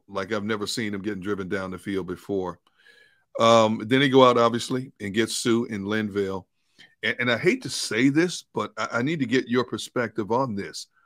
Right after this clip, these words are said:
Are, are the better days of Fletcher Cox behind him? Because when you look at the money he's making, fourteen million, in comparison to his productivity,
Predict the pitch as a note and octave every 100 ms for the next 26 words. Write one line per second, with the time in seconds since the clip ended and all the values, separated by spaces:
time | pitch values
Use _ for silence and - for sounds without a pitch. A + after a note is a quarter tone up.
0 | _ _ _ _ _ - C3+ C3+ C#3 C3
1 | G#2 C3+ G#3+ A3 C3+ C3 D3+ D3+ G#2+ -
2 | B2 A#2+ A#2+ G#2+ A#2 A2+ - G#2+ G2+ A2+
3 | A#2+ A#2+ C#3 A2+ - G#2+ G#2 G#2+ A#2 A#2
4 | G3+ C#4+ D3 A2 G#2+ G#2 D3+ E3 C3 G#2+
5 | A#2+ A2+ A2 B2+ C3 C3 B2+ G#2+ A2+ G#2
6 | F#2+ F#2 - - - B2+ A#2 A#2 C3+ D3
7 | D#3+ - A2+ C3+ A2 - B2+ A2+ G#2+ -
8 | G#3 B3 G2+ F#2